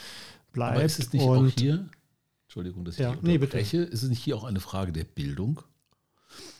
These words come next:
Speaker 2: Denn, äh, wenn ich sehe, was du neulich rumgeschickt hast, Olli, das Statement von Helmut Schmidt zur,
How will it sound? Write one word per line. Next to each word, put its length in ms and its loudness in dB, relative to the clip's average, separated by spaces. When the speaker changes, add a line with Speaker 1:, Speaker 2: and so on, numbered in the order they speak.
Speaker 2:
Denn, 240 6
äh, 180 2
wenn 160 0
ich 160 -2
sehe, 320 4
was 160 2
du 240 2
neulich 480 2
rumgeschickt 520 2
hast, 140 2
Olli, 300 2
das 200 2
Statement 380 -2
von 140 0
Helmut 400 0
Schmidt 340 2
zur, 460 0